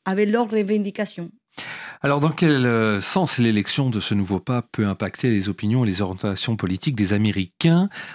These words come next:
Speaker 2: en particulier les cinquante-trois millions catholiques qui vivent aux États-Unis ? Euh, cette élection peut-elle également influencer les approches et les politiques de l'administration, euh, Trump ?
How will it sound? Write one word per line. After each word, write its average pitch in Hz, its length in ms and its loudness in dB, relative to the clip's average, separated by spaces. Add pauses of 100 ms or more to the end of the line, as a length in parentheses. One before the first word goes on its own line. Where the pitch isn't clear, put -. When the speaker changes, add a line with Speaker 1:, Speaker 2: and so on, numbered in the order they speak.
Speaker 2:
en 135 80 2
particulier 143 500 0
les 104 120 2
cinquante-trois 117 560 -2
millions 107 280 2
catholiques 175 540 2
qui - 140 -4
vivent 117 260 2
aux 90 80 0
États-Unis ? 101 720 2 (420)
Euh, 98 140 -2
cette 185 260 0
élection 156 340 2
peut-elle 135 360 0
également 107 400 2
influencer 113 500 -2
les 98 240 -2
approches 180 460 -2
et - 20 -2
les 85 80 -2
politiques 113 460 -2
de 95 100 -2
l'administration, 98 1000 0
euh, 92 40 -2
Trump ? 180 380 0